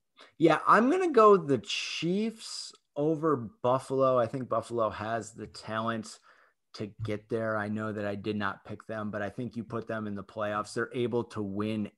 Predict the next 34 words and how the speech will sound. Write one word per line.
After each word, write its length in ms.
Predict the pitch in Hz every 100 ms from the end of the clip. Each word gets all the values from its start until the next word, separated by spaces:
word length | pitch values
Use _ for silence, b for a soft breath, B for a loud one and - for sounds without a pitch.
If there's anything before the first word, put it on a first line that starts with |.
| -
anywhere, 760 | 101 110 113 113 113 113 110 b b b b
um, 460 | - 104 98 98 -
in, 160 | 127 113
in 200 | 113 113
adverse 400 | 107 107 107 101
conditions. 580 | - 107 104 - 104 104
But 280 | - 107 - 143
yeah, 180 | 131 107
I 120 | 139
think 260 | 160 175
that 160 | 143 120
this 180 | 135 -
is 140 | 120
gonna 200 | 123 113
be 120 | 101
a 60 | 104
Chiefs 420 | - - 113 -
revenge 560 | 110 104 101 104 107 104
season, 580 | - 110 107 107 101 95 b b b
uh, 280 | 104 104 104
making 360 | 110 113 110 104
it 120 | 104
all 240 | 113 104
the 80 | 104
way 140 | 101 101
to 60 |
the 80 | 95
Super 200 | - 120
Bowl. 320 | 104 113 107
We'll 160 | 110 123
pick 300 | - 127 -
that 220 | 110 101
game 260 | 107 104 117
later 560 | 156 196 196 196 170